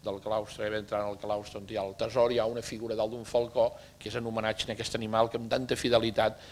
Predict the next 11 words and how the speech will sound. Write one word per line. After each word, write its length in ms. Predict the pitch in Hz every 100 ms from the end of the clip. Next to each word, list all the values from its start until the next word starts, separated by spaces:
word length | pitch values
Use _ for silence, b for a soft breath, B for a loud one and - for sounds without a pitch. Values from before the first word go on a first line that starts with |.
| B 104
va 100 | 104
seguint 320 | - 104 107 104
el 80 |
seu 500 | 104 113 107 107 104 107 b b b - - - - 52 50 50 82 - - - -
amo, 260 | 123 127
diguem-ho 280 | 120 120 120
així, 160 | 135 139
fins 160 | 117
a 60 | 107
l'últim 240 | 101 95
moment. 220 | 92 -